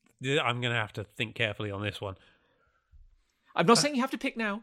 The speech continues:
Speaker 2: I'm just saying, you know,
Speaker 1: that
Speaker 2: it's
Speaker 1: assassination could come in very useful.
Speaker 2: Or two hundred good works and, like, a stern talking to.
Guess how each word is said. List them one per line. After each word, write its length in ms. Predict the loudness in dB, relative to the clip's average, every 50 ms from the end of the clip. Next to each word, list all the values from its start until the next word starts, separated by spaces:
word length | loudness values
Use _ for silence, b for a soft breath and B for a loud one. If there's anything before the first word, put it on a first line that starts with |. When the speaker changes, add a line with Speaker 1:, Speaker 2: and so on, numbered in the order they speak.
| -12 -12
Speaker 2:
I'm 80 | -8
just 160 | -4 -2 0 0
saying, 300 | 0 0 0 -2 -6 -8 _
you 100 | -4 -2
know, 80 | 0 2
Speaker 1:
that 140 | 2 2 2
Speaker 2:
it's 120 | 2 2
Speaker 1:
assassination 600 | 2 2 2 2 2 2 2 2 2 2 0 -2
could 160 | -4 -6 -6 -6
come 160 | -6 -6 -6
in 80 | -6
very 300 | -6 -6 -6 -6 -4 -6
useful. 340 | -6 -8 -8 -10 -10 -10 -12 -14 -16 B B B B B B B B B B B B B B
Speaker 2:
Or 180 | 6 8 8 8
two 220 | 8 8 6 6
hundred 240 | 6 6 4 2 2
good 160 | 2 0 0
works 460 | 2 2 0 0 0 2 2 0 0 0
and, 280 | 0 -2 0 0 2 2
like, 200 | 2 2 2 4
a 40 | 4
stern 320 | 4 4 4 0 -2 -2
talking 340 | -2 -4 -4 -4 -4 -6 -6 -6
to. 180 | -8 -10 -12